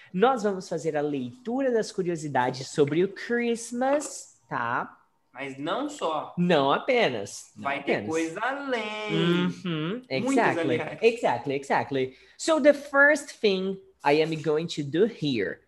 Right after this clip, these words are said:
Speaker 1: and now, it's talk a, lo-, a little bit about tradition, guys. It's not in the P D F. It's just me, Teacher Du,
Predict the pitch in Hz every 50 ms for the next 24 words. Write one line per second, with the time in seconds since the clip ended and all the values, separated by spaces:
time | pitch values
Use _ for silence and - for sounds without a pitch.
0 | _ _ _ - 147 151 139 127 127 139 143 135 104 95 104 - _ _ _ _
1 | _ _ - 233 233 226 - - - - _ - - 240 247 254 269 277 277 277
2 | - - 247 240 226 214 214 208 180 - 165 180 180 175 165 160 165 185 214 240
3 | 262 320 339 349 359 349 320 196 135 160 160 156 160 202 202 - - - _ _
4 | _ _ _ 202 202 160 135 151 151 156 151 151 151 - - _ _ _ _ _
5 | - - - 190 196 196 196 170 - 190 208 226 233 220 - - - - 101 104
6 | 107 101 98 - 71 71 - 113 - - - - - _ _ _ _ _ 165 170
7 | 170 170 - 180 175 185 214 269 302 294 - 226 196 175 170 165 - 151 139 123
8 | 120 110 110 113 113 117 117 117 - - - - 139 135 - - 123 120 170 190
9 | - - - 196 165 139 135 131 131 127 127 170 175 170 - 196 175 156 143 135
10 | 139 160 190